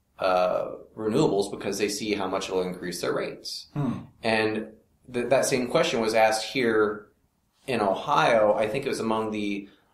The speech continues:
Speaker 1: uh, rural electric cooperatives, and it was less than one-tenth of one percent of people said that they were willing to pay the, the rate increases to get renewable, uh, energy created,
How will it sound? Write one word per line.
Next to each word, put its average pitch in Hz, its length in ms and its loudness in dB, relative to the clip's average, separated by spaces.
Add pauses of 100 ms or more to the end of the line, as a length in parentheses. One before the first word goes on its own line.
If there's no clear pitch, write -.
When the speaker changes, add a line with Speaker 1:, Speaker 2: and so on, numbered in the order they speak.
Speaker 1:
uh, 95 300 2
rural 120 500 4
electric 107 400 2
cooperatives, 87 840 0 (500)
and 107 320 0
it 117 60 0
was 107 140 2
less 113 200 2
than 101 160 0
one-tenth 104 520 2
of 120 100 0
one 95 260 -2
percent 90 580 -8
of - 180 -4
people 101 340 -4
said 98 240 -2
that 90 100 -6
they 98 100 0
were 92 140 2
willing 95 240 -2
to 90 60 -6
pay 95 220 -2
the, 95 320 0
the 101 120 -6
rate 101 240 2
increases 87 640 -8
to - 100 -16
get 90 240 -4
renewable, 87 720 -6 (500)
uh, 90 240 -8
energy 92 520 -4
created, 87 520 -6